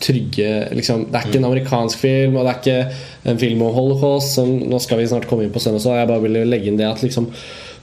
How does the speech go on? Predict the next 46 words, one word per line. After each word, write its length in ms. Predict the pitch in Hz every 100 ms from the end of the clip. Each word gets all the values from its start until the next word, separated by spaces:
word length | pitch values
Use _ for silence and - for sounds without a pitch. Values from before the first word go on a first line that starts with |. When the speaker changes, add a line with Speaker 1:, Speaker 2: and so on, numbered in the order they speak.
| - -
Speaker 1:
mm, 880 | - - - - - - - - -
før 220 | 139 131
vi 60 | 139
avslutter 280 | 135 131
med 120 | 139 139
The 80 | 139
Assassin, 360 | 139 139 170
så 140 | 135 135
må 100 | 131
det 100 | 127
liksom 140 | 131
konkluderes 440 | 131 143 123 107 120
med 140 | 120
at 80 | -
også 220 | - 123 127
at 120 | - - -
i 40 | -
tillegg 400 | 175 131 107 113
til 80 | 113
at 40 |
det 60 | 127
er 60 | 110
vår 180 | 110 - - -
personlige 380 | 135 123 101 101
favoritt 320 | 120 107 -
til 160 | 127 123
Gullpalmen, 400 | 110 107 156 135 - -
fordi 200 | 117 107
den 140 | 113 113
har 280 | 110 110 - - -
på 100 | 127
en 60 | 113
måte 180 | - - - - - - -
vært 200 | 117 - 113
mest 200 | 113 131
gullpalmeverdig, 680 | 110 98 95 98 101 202 208 - -
på 100 | 147
en 80 | 143
måte, 160 | 135 120
Speaker 2:
Mm. 140 | 131 127 - - - - - -
Speaker 1:
så 140 | - 165 135
er 40 |
det 100 | 170
også 200 | 139 165
en 100 | 160
sånn, 220 | 156 147